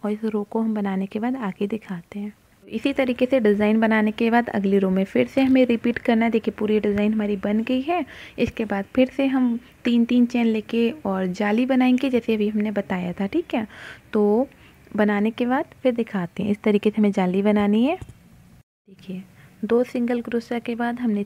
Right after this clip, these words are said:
तीन chain लेकर और यहाँ पर दो single क्रोशिया बना लिया। अब देखिए, तीन chain लेके पांच हमने बनाई है, तो starting वाली first chain को छोड़ के इसमें second वाले में डालकर इसको ज्वाइन करना है। तीन चेन, फिर एक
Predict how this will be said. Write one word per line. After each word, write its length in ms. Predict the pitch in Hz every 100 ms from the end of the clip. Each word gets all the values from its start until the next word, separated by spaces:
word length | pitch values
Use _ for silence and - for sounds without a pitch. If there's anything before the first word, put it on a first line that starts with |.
| -
तीन 220 | 233 240
chain 260 | 233 247 240
लेकर 460 | 233 220 - 247 -
और 100 | 214
यहाँ 240 | 208 196
पर 120 | 196 202
दो 200 | 208 220
single 300 | 226 220 220
क्रोशिया 360 | 220 233 226 233
बना 220 | 220 220
लिया। 240 | 208 240 -
अब 100 | 233 -
देखिए, 320 | 214 214 190
तीन 320 | 196 233 240
chain 240 | 247 254 247
लेके 260 | 240 262 262 -
पांच 300 | 220 214 226
हमने 180 | 247 240
बनाई 300 | 233 233 233
है, 200 | 262 381 - - - _
तो 140 | - 233
starting 460 | - 220 208 220
वाली 220 | 226 220 240 -
first 300 | 233 247 -
chain 320 | 247 247 233 233
को 120 | 240
छोड़ 280 | - 214 208
के 160 | -
इसमें 280 | - - 208
second 340 | 208 214 220 220
वाले 240 | 220 208
में 100 | 220
डालकर 420 | 214 202 202 254 294
इसको 200 | - 202
ज्वाइन 300 | 196 202 214
करना 300 | 233 240 240
है। 200 | 254 330 - - - _ _ -
तीन 260 | 240 247
चेन, 380 | 254 - 247 285 403 _ _ _ - - -
फिर 120 | 247
एक 140 | 247